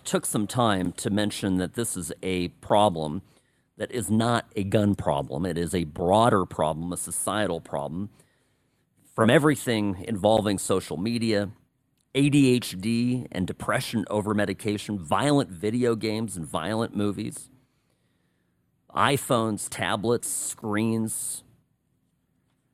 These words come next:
I went through some of the history, right? Because the, the facts matter. Between nineteen oh three, nineteen sixty-six,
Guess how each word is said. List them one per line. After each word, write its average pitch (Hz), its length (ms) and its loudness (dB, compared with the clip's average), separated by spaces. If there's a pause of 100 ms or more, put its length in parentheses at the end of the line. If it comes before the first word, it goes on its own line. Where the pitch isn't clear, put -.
(340)
I 107 60 -6
went 190 200 4
through 185 140 0
some 175 200 2
of 143 80 2
the 123 120 6
history, 131 720 2
right? 123 240 0
Because 147 360 -4
the, 135 180 0 (200)
the 143 100 -2
facts 226 400 0
matter. 156 420 0 (920)
Between 175 300 4
nineteen 190 420 4
oh 160 100 6
three, 151 380 2
nineteen 165 480 2
sixty-six, - 1120 -4